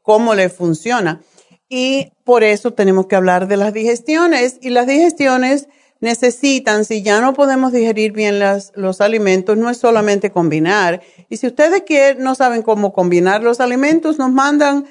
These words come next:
nos llaman al ochocientos, nos mandan un, una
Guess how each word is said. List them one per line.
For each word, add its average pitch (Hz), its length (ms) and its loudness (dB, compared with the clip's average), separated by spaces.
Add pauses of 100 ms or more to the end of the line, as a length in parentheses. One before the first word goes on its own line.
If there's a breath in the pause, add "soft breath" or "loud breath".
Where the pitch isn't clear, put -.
(260 loud breath)
nos 240 180 -2
llaman 269 300 0
al 277 140 2
ochocientos, 254 680 -2
nos 214 120 -2
mandan 226 600 0
un, 214 320 -2 (160)
una 185 720 0